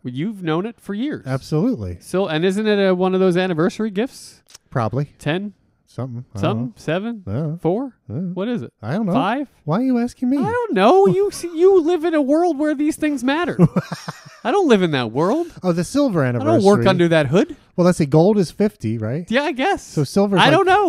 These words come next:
Speaker 2: I think silver's twenty-five.
Speaker 1: Now, there you have it.
Speaker 2: There you have it.
Speaker 1: You might actually get to a silver, John.
Speaker 2: I might.
Speaker 1: Yeah.
Speaker 2: That's right.
Speaker 1: There's
Speaker 2: Yeah.
Speaker 1: no way you're getting to the gold. But
Speaker 2: Well
Speaker 1: you, you might get to the silver.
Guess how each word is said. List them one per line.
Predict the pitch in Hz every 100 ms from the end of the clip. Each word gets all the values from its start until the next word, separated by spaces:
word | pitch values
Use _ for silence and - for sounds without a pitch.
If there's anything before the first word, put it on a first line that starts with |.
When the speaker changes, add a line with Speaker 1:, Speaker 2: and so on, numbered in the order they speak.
| -
Speaker 2:
I | 170
think | 247
silver's | - 190 160
twenty-five. | - 175 156 - 214 151
Speaker 1:
Now, | 277
there | 339
you | 330 349
have | 339 370
it. | 254 - _ _
Speaker 2:
There | - 117
you | 117
have | 143 156
it. | 156
Speaker 1:
You | 240
might | 247 233
actually | 233 214 240
get | 226 262 -
to | 233
a | 190
silver, | - 233 285 233
John. | 190 202 240 302 - _ _ _ _ _ -
Speaker 2:
I | 151
might. | 233 151 - _
Speaker 1:
Yeah. | 330 196
Speaker 2:
That's | 147
right. | 156 95 -
Speaker 1:
There's | 170
Speaker 2:
Yeah. |
Speaker 1:
no | 226
way | 220
you're | 135
getting | 117 101
to | 95
the | 92
gold. | 101 110 101 95 104 _ _ _ _ _ _ _
But | 180
Speaker 2:
Well | 165
Speaker 1:
you, | 226 359
you | 330
might | 370 240
get | 196
to | 117
the | 110
silver. | - 285 247